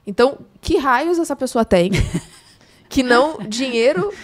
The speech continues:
Speaker 1: nome
Speaker 2: Cê
Speaker 1: e cultura que
Speaker 2: Aham.
Speaker 1: faz a pessoa, mesmo assim, ser bem-sucedida. Foi daí que surgiu o questionamento do capital erótico. O que que essas pessoas tinham de diferente das outras?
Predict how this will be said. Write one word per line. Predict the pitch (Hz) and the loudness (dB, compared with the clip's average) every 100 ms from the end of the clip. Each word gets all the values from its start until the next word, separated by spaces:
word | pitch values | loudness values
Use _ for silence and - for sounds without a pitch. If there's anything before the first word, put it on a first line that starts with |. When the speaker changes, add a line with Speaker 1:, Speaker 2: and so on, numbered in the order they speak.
| - | -18
Speaker 1:
nome | 247 226 220 208 196 185 | -6 0 2 2 -2 -4
Speaker 2:
Cê | - 240 | -6 -6
Speaker 1:
e | 214 208 185 175 | -4 -2 -4 -6
cultura | - 262 262 269 226 240 311 | -6 -6 -2 0 4 2 2
que | 320 | -6
Speaker 2:
Aham. | 285 | -4
Speaker 1:
faz | 254 254 | -4 -2
a | 277 | -6
pessoa, | 277 269 240 240 247 | -8 -8 -4 -4 -4
mesmo | 220 240 277 | -4 -6 -6
assim, | 269 269 233 | -10 -12 -10
ser | 220 | -8
bem-sucedida. | 214 220 208 233 190 165 | -6 -8 -10 -8 -8 -10
Foi | 165 214 | -8 -6
daí | 220 214 262 | -4 -4 -6
que | - | -10
surgiu | - 262 226 196 196 220 269 _ _ _ _ | -12 -10 -10 -8 -8 -8 -10 _ _ _ _
o | 202 | -4
questionamento | 214 220 214 202 196 208 | -4 -2 -4 -4 -4 -6
do | 202 | -8
capital | 208 202 202 208 | -8 -8 -6 -4
erótico. | 214 175 - 185 | -4 -6 -10 -16
O | |
que | - | -12
que | 220 | -10
essas | 240 226 | -10 -10
pessoas | 220 208 208 208 | -12 -8 -6 -8
tinham | - 202 190 208 | -8 -8 -4 -6
de | 226 202 | -6 -10
diferente | 202 - 202 196 | -10 -10 -8 -8
das | 190 196 | -8 -6
outras? | 196 185 165 - | -6 -10 -12 -18